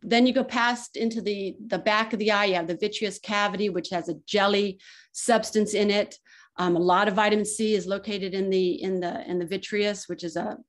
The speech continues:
is a jelly that, uh, is mostly water and hyaluronic acid. Then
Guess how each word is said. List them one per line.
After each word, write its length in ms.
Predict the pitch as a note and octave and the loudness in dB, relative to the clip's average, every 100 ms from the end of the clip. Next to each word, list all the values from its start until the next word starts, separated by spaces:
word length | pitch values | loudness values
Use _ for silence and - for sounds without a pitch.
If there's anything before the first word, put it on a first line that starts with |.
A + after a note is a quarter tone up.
| - | -12
is 160 | E3 | -8
a 60 | A3+ | -8
jelly 800 | - G3+ F#3+ G3 F#3+ G3 F3+ - _ _ _ _ | -4 0 2 2 4 2 0 -4 _ _ _ _
that, 440 | A3+ F3+ A3+ - G3 | -4 -4 -4 -6 -2
uh, 220 | F3+ - | -2 -2
is 80 | - | 2
mostly 400 | G#3 A#3+ A#3+ F3 | 4 4 4 0
water 420 | F3 F#3 F#3 F#3 | 4 4 4 2
and 100 | E3+ | 0
hyaluronic 520 | F#3 F#3 F3+ E3+ E3+ | -2 -2 -2 -2 -2
acid. 400 | F3 F3 - D#3+ - - _ _ _ _ | -4 -6 -8 -14 -14 -20 _ _ _ _
Then 640 | E3+ A3 D#4+ A#3 G3 G3 | 0 4 6 6 4 0